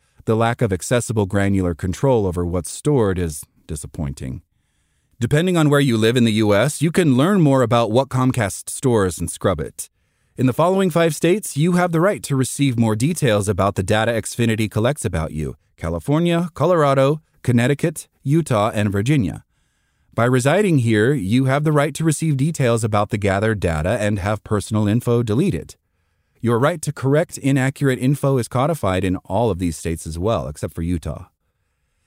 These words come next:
Anyone can technically fill out the form and make the request regardless of location.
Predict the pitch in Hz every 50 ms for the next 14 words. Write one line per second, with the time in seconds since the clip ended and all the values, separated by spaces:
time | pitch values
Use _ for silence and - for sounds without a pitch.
0 | _ _ _ - 131 170 185 170 147 131 120 110 - 107 98 - 113 107 - 113
1 | 98 - 98 87 - 113 107 95 90 85 - 80 - - 127 123 110 107 101 92
2 | 85 92 95 95 - - 90 87 82 - 120 113 101 - - 95 90 82 98 113
3 | 139 147 123 95 - - 87 76 78 73 73 73 - 82 69 69 - - 78 82
4 | 98